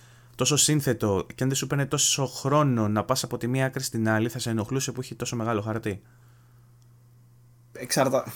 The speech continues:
Speaker 2: δεν ξέρω. Ειλικρινά
Speaker 1: Δηλαδή,
Speaker 2: δεν ξέρω.
Speaker 1: σε χάλασε το diversity που υπήρχε, που σου είχε και βουνό και θάλασσα και νησιά και
Speaker 2: Δεν με χάλασα. Ξέρεις τι φταίει, ρε φίλε; Ε, ο-,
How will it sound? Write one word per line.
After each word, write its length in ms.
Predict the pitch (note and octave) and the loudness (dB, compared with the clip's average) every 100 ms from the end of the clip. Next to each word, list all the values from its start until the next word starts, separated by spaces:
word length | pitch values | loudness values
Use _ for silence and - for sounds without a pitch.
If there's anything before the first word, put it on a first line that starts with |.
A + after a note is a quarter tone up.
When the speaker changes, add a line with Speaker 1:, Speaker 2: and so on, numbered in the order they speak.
| - - | -16 -8
Speaker 2:
δεν 280 | F2 C3+ B2 | -4 -2 0
ξέρω. 200 | A#2+ F#2 - - - - | -2 -4 -10 -20 -20 -12
Ειλικρινά 280 | G#2+ G2+ A#2 | -6 2 6
Speaker 1:
Δηλαδή, 220 | A#2 C#3+ | 6 6
Speaker 2:
δεν 120 | F#2+ | 4
ξέρω. 20 | F#2 A#2 | 2 4
Speaker 1:
σε 140 | B2 | 4
χάλασε 360 | B2+ C3 C#3+ C#3+ | 6 6 6 2
το 140 | C3+ | 2
diversity 520 | B2+ A2+ B2 B2 C3 B2 | 4 4 4 4 0 -2
που 80 | |
υπήρχε, 440 | A2+ A#2 A2+ B2+ A2+ | -2 -2 0 0 0
που 100 | - | -2
σου 120 | - | -6
είχε 100 | B2 | -4
και 120 | A#2 | -2
βουνό 240 | G#2+ G#2+ A#2 | 0 0 0
και 100 | A2+ | 0
θάλασσα 400 | A2+ A#2 A#2 A2 | 0 0 -2 -2
και 200 | G#2+ G#2+ | 0 0
νησιά 420 | G#2 - A2+ A#2 | 0 2 2 2
και 680 | A2 G#2+ G2+ G2+ G2 F#2+ G2 - - - - - - - - - - - - - - | 0 0 0 0 0 -2 -6 -16 -20 -20 -20 -20 -20 -20 -20 -20 -20 -20 0 2 2
Speaker 2:
Δεν 160 | B2 D3 | 4 4
με 80 | D#3+ | 6
χάλασα. 420 | E3 C#3+ A2 G2+ | 6 4 4 0
Ξέρεις 220 | - D3+ B2+ | 4 4 4
τι 120 | B2+ | 2
φταίει, 220 | - A#2+ | 4 4
ρε 80 | G#2+ | 4
φίλε; 260 | A#2+ A2 | 2 2
Ε, 300 | F#2+ G2 A#2 | 2 2 2
ο-, 340 | A2 G#2+ A#2+ | 0 2 0